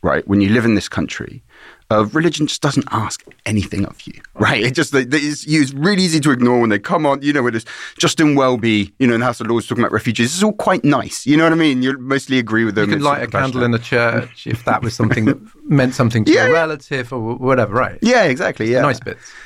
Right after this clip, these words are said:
Speaker 1: And then, so my uncle died. This is the, you know, my Latin American family were living in America,
Speaker 2: Mm.
Speaker 1: and, and he was always an atheist all of his life, um, and had quite a big influence on me
Speaker 2: Mm.
Speaker 1: and on, on my mum. And the family had just sort of, um,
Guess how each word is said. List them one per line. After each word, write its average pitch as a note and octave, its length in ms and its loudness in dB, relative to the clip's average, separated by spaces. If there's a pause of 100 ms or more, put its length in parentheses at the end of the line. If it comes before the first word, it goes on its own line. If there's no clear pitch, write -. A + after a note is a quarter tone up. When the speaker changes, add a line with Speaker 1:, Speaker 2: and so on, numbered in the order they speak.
(280)
Speaker 1:
And C#3+ 120 4
then, C#3+ 180 0
so D3+ 140 -2
my D3+ 120 4
uncle E3+ 200 -2
died. A#2+ 300 0
This A2 120 -10
is G#2 120 -14
the, A#2 140 -4
you G#2+ 120 2
know, G2+ 100 4
my G2+ 160 4
Latin A2+ 240 0
American G#2+ 260 0
family F#2 360 -2
were E2 60 -6
living F#2+ 280 0
in F2+ 80 2
America, F2+ 380 0
Speaker 2:
Mm. - 20 0
Speaker 1:
and, E2+ 140 -2
and F#2+ 320 0
he A2 100 2
was C#3+ 140 4
always A#2+ 260 2
an F#2+ 60 -2
atheist - 400 -6
all F#2+ 100 0
of D#2+ 60 -2
his F2+ 160 -4
life, - 320 -2 (420)
um, G2+ 160 0
and A2+ 80 2
had A#2 240 -2
quite G2+ 200 -2
a G2+ 60 0
big G2 220 -4
influence F#2+ 380 -2
on F2+ 100 2
me F2+ 80 2
Speaker 2:
Mm. F2+ 80 2
Speaker 1:
and A2 80 0
on, E2+ 240 -2
on F2 140 0
my E2+ 160 2
mum. F2+ 400 -2 (400)
And B2+ 100 2
the - 60 2
family C4 720 -2
had - 120 0
just - 140 -2
sort C#3 120 0
of, A#2 300 -4
um, G2+ 320 -8